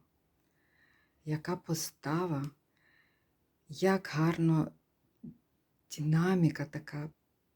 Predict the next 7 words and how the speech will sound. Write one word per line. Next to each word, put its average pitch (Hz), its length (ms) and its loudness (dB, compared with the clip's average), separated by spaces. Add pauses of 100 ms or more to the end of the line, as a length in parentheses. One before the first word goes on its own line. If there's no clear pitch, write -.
(220)
пер-, 151 340 -2 (120)
е, 160 600 0
передана. 160 640 -4 (920)
Ну, 180 240 0
просто, 175 720 -4 (540)
ну, 175 200 -4
жива. 160 560 6